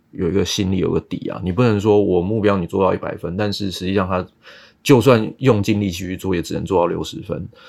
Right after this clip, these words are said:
那如果你对这个东西你不清楚的话，那你在做这个指挥跟管理，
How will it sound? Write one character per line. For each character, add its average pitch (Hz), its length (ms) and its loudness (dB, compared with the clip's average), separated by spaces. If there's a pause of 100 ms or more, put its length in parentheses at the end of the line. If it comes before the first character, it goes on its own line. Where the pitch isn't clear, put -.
(320)
那 123 320 4
如 117 140 4
果 127 140 8
你 95 120 4
对 113 200 2
这 110 80 0
个 98 100 2
东 98 160 0
西 92 180 -6
你 87 120 -4
不 98 160 -4
清 92 200 -8
楚 87 200 -6
的 87 40 -8
话， 87 320 -2
那 95 140 -2
你 85 200 -4
在 95 220 0
做 90 320 -4
这 80 220 -4
个 82 320 -6
指 - 240 -10
挥 85 220 0
跟 85 200 -4
管 82 240 -4
理， 82 200 -4